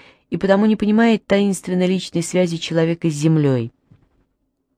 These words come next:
Но именно потому, что связь эта личная, у человека должна быть своя земля. Та самая, на которой год за годом совершает человек таинство преображения мира,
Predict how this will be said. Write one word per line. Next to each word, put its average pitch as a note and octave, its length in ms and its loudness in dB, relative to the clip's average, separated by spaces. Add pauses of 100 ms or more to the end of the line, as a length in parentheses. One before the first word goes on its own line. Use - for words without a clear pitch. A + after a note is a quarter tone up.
(500)
Но D#3+ 180 4
именно F#3+ 280 6
потому, F#3 280 2
что - 160 -4
связь F3 340 0
эта D#3 160 0
личная, C3 640 -4 (800)
у D3 100 0
человека F3 500 4
должна E3 480 4
быть E3+ 160 0
своя D3+ 560 2
земля. B2+ 540 -4 (760)
Та F#3+ 140 4
самая, G3 500 4
на D3 100 2
которой F#3+ 580 2
год F3+ 320 2
за F3+ 200 4
годом F3+ 400 4
совершает F#3 580 0
человек E3+ 440 0
таинство F3+ 540 2
преображения D#3+ 720 2
мира, E3+ 460 2